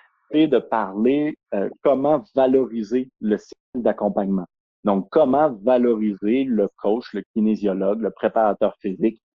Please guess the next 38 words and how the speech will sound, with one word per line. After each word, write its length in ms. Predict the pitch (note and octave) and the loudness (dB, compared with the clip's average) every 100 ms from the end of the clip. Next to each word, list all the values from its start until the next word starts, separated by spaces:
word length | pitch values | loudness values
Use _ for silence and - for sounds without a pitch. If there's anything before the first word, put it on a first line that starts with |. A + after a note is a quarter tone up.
| _ - | _ -2
dans 220 | A2 G#2 | 0 2
votre 240 | A2 A#2 | 2 0
structure. 840 | - - - G#2+ - - - - - _ _ - | -4 -14 -10 -10 -10 -12 -12 -14 -20 _ _ -2
Et 100 | G#2 | -2
ça, 340 | - D3+ D#3+ | 0 2 2
ça 280 | D#3 - A#2+ | 0 0 2
va 120 | G#2+ | 4
être 100 | A2 | 2
le 80 | G#2 | -2
sujet 400 | F2+ - F2+ A#2+ | -8 -8 0 0
le 140 | B2+ E2+ | 0 -4
plus 240 | G#2+ A2+ - G2+ G#2 | -4 -4 -6 -4 -2
important 520 | A2+ G#2 - B2 B2 _ | 0 -2 -2 -4 -4 _
aujourd'hui. 600 | B2 A#2 G2+ F#2+ F2+ F2 _ _ _ _ | -2 0 2 0 -4 -18 _ _ _ _
Thierry 260 | - C3+ E3 | 2 4 6
va 140 | E3+ | 4
rebondir 840 | D3+ D3 D3 C#3+ C#3+ A#2+ B2 D3+ E3 | 4 2 2 2 0 0 0 0 0
un 140 | B2+ A2 | -2 0
peu, 140 | C3+ C3+ B2+ | 4 6 6
euh, 280 | A#2 A2 A2 G#2+ | 6 4 -2 -4
partout, 480 | A#2+ - _ C3+ D#3+ _ - - | -6 -6 _ -14 -14 _ -6 0
euh, 100 | G#2 | 0
selon 320 | - B2+ B2+ | 2 2 2
son 220 | A#2 A2+ | 2 0
expérience 760 | A#2+ - A#2+ A2 G#2+ B2 D#3 - | 0 -2 -4 0 0 0 -2 -6
et 60 | |
selon 400 | G#2+ G#2+ G2+ A2+ | -4 0 2 2
le, 140 | A#2+ A2+ | 2 2
le 280 | A2+ A2+ A#2 | 2 0 0
terrain, 480 | - G#2+ G2+ G#2 A2+ _ _ - | 2 2 2 -2 -6 _ _ -4
euh, 200 | G2 F#2+ | -2 -2
des 240 | G#2+ A2+ | 2 2
membres 380 | G2 G2 B2+ G#2 | 2 2 0 -2
au 100 | G2 - | -4 0
fur 120 | G#2+ | 0
et 80 | G2 | 2
à 80 | |
mesure. 460 | F#2+ F#2 G2+ C3+ G3 | -2 -4 -2 -2 -2